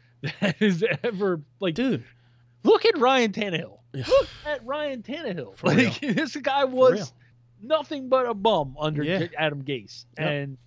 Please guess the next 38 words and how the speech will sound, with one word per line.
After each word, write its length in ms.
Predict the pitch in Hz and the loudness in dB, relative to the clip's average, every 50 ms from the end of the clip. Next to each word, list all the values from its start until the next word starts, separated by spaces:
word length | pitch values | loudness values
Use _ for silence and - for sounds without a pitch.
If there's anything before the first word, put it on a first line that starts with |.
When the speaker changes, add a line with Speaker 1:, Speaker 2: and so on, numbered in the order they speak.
| _ _ _ _ _ _ _ _ _ _ _ _ | _ _ _ _ _ _ _ _ _ _ _ _
Speaker 1:
he's 200 | _ 165 175 151 175 | _ -4 -4 -2 2
literally 440 | 196 220 220 208 202 196 190 185 180 | 4 6 6 8 8 6 6 6 6
a 60 | 160 | 4
franchise 500 | - - 180 175 165 143 175 160 147 - | 2 2 2 2 2 2 0 0 0 -2
quarterback 500 | - - 165 151 139 127 131 127 123 - | -2 -4 -2 -2 -2 -4 -6 -8 -8 -10
right 180 | 127 120 117 107 | -12 -16 -14 -16
now. 140 | 107 95 85 _ _ _ _ _ _ _ _ _ _ _ _ _ _ _ - - - - - _ _ | -18 -20 _ _ _ _ _ _ _ _ _ _ _ _ _ _ _ _ -20 -20 -20 -20 -20 _ _
Speaker 2:
It's 100 | - - | -20 -14
the 100 | - 117 | -10 -6
Gase 200 | 117 165 175 170 | -2 -2 0 -2
Speaker 1:
Um, 60 | 156 | -2
Speaker 2:
effect. 400 | 143 - - 143 131 - - - _ _ _ _ _ - | -4 -4 -4 -4 -4 -4 -8 -18 _ _ _ _ _ -12
You 100 | 160 139 | -10 -6
pick 220 | - 175 170 - | -6 -6 -8 -8
the 80 | - 156 | -14 -10
guy 480 | - 165 151 151 151 151 147 147 147 | -8 -4 -2 0 2 2 2 0 0
who 200 | 135 - 156 143 | -4 -4 -6 -6
leaves 360 | 135 135 143 143 143 131 127 - _ - | -4 -4 -4 -4 -4 -6 -8 -12 _ -6
Adam 280 | 143 139 131 135 131 123 | -6 -6 -4 -6 -8 -8
Gase. 400 | 127 123 117 110 107 - - - - _ _ _ _ _ _ _ _ _ _ _ _ _ | -8 -8 -8 -8 -10 -12 -16 -16 -20 _ _ _ _ _ _ _ _ _ _ _ _ _
Speaker 1:
Yeah. 160 | 123 120 113 104 98 - - _ _ _ | -10 -10 -10 -10 -12 -18 -20 _ _ _
Speaker 2:
As 60 | - | -10
soon 120 | 151 165 | -8 -6
as 60 | 165 | -6
he 80 | 160 156 | -4 -4
goes 120 | 160 156 147 | -4 -4 -2
to 40 | 151 | -2
the 60 | 151 | -2
other 120 | 151 147 | -2 -4
team, 280 | 143 151 139 135 123 117 | -4 -6 -6 -6 -6 -8
just 180 | - 117 - | -10 -14 -12
get 120 | - - 123 | -10 -8 -8
him 60 | 127 | -8
on 60 | 123 123 | -6 -8
your 80 | 120 | -8
fantasy 300 | - 139 123 117 - - | -8 -8 -10 -10 -12 -14
team. 220 | - - 131 143 - - _ _ _ _ _ _ _ _ _ - - _ _ | -16 -16 -16 -16 -16 -18 _ _ _ _ _ _ _ _ _ -18 -18 _ _
Um, 600 | 156 160 156 151 147 143 139 139 135 131 131 120 | -2 2 4 4 4 4 2 2 0 -2 -4 -8